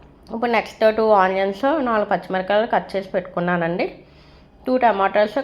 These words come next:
కట్ చేసి పెట్టుకున్నాను ఒక ప్లేట్లోకి. ఇప్పుడు కాలీఫ్లవర్స్ చూద్దామండి.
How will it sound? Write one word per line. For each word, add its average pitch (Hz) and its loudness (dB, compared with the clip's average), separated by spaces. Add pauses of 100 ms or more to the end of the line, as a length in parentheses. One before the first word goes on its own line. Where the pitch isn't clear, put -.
కట్ 190 -4
చేసి 190 -6
పెట్టుకున్నాను 185 -2
ఒక 226 -12
ప్లేట్లోకి. 180 -4 (2000)
ఇప్పుడు 240 -4 (100)
కాలీఫ్లవర్స్ 208 2
చూద్దామండి. 190 0